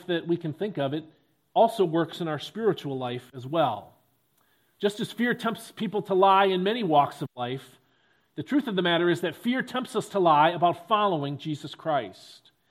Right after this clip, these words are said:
Fear tempts us to lie about following Jesus Christ. If you're a follower of Jesus Christ,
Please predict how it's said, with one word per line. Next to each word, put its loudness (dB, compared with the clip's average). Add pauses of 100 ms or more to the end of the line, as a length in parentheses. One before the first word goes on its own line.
(360)
Fear 6 (220)
tempts -6
us 0
to -4
lie 6
about 0
following -2 (300)
Jesus -6
Christ. -8 (300)
If -10
you're 0
a 4
follower 6
of 2
Jesus -6
Christ, -2